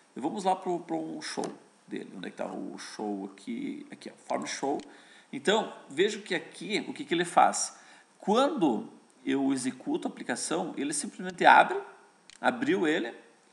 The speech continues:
tá certo? E aí aqui, então, ele pegou aqui o record count e tal, tal. Ou seja, e-, e-, ele não fez, ele não gerou nada de números aleatórios,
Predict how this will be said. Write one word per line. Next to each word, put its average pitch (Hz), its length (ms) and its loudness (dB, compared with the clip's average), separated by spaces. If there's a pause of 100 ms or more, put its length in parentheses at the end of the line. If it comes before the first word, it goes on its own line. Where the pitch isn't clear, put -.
(300)
tá - 60 -14
certo? - 360 -4 (360)
E - 100 2
aí - 80 6
aqui, 403 220 -2
então, 226 240 0
ele 139 120 -2
pegou 135 380 0
aqui - 160 -6
o 113 80 -4
record 104 340 -8
count 156 600 0
e - 20 -14
tal, 131 360 0
tal. - 500 -2
Ou 160 100 -6
seja, 170 320 0
e-, 117 160 -4
e-, 147 220 -2
ele 165 160 0
não 185 160 -4
fez, 220 560 -2
ele 156 180 -2
não 165 200 -6
gerou 156 420 0
nada 156 400 0
de 127 120 -6
números 123 320 -8
aleatórios, 139 840 2